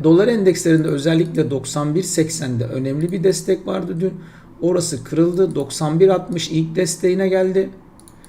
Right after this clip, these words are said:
Buralarda aşağı tarafta böyle aşağıda önemli bölgelerimiz var.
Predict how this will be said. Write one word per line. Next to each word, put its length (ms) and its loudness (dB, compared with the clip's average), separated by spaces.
Buralarda 560 2
aşağı 420 -2
tarafta 640 -4
böyle 560 2
aşağıda 600 -4
önemli 500 -2
bölgelerimiz 720 0
var. 260 -8